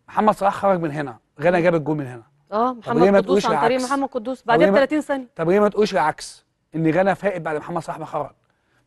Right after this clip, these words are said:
Speaker 1: ما هو الناس بتربط إن بعد ما خرجنا إحنا ما كسبناش على فكرة. قولوا الإيجابي زي ما بتقول السلبي.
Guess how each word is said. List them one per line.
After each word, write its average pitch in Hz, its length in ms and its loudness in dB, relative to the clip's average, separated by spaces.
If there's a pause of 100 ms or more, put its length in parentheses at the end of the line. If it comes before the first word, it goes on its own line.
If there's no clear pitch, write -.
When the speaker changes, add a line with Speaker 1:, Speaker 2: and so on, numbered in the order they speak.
Speaker 1:
ما 123 60 -12
هو - 20 -8
الناس 165 240 -2
بتربط 180 480 0 (720)
إن 160 180 -2
بعد 180 260 4
ما 175 120 -6
خرجنا 208 440 -8
إحنا 180 140 -8
ما 170 60 -4
كسبناش 175 420 -10
على 135 100 -10
فكرة. 143 280 -16 (580)
قولوا 254 260 6
الإيجابي 226 640 2
زي 196 180 2
ما 202 80 0
بتقول 208 200 -6
السلبي. 175 500 -2